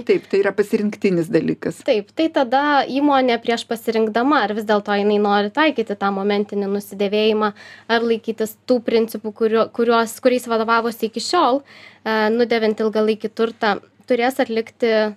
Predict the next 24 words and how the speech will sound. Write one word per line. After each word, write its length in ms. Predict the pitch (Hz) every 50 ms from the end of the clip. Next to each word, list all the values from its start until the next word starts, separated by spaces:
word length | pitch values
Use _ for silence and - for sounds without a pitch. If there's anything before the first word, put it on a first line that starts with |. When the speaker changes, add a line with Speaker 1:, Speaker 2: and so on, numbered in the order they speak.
| _ -
Speaker 2:
skaičiavimus, 840 | - - - 240 233 - 226 190 185 202 214 247 294 349 - - - - -
ar, 280 | 214 208 214 208 202 208 208 202 202 202 196 202 - _ _ _ _ _ _
ar 100 | - 220
joms, 380 | 220 226 226 226 233 233 - - - _
ar 160 | - 226 240
joms 300 | 233 214 214 214 - - - 202
verta 760 | 185 185 185 196 220 233 _ - 311 311 311 302 294 285 269 262 - _ _ _ _ _ -
momentinį 560 | - 233 240 240 247 247 262 262 - 254 247 240
nusidėvėjimą 560 | 240 233 - - 247 233 233 240 247 240 226 226
taikyti 380 | 233 226 220 220 220 - -
ar 140 | 214 214 220
ne. 100 | 240 220 - - - - - _ _ 226
Nes 180 | 240 226 226 233
momentiškai 600 | 254 247 262 285 339 339 349 - - - 262 240
viską 260 | 285 - - 277 262
nus-, 300 | 240 226 226 - - -
nu-, 220 | - 240 240 226 226 220 233
nudėvėjus 540 | 240 233 214 220 208 214 233 269 285 254 233
galima, 500 | - 214 220 233 233 233 233 220 214 214
e, 500 | 208 - - - - - _ - 220 220 220
sugeneruoti 680 | - 240 220 226 220 220 208 208 220 226 226 226 220 226
nemažus 380 | 226 262 294 294 247 226 -
mokestinius 560 | 214 196 - 208 208 - - 208 220 220 - -
nuostolius. 500 | 180 175 180 - - 220 233 277 302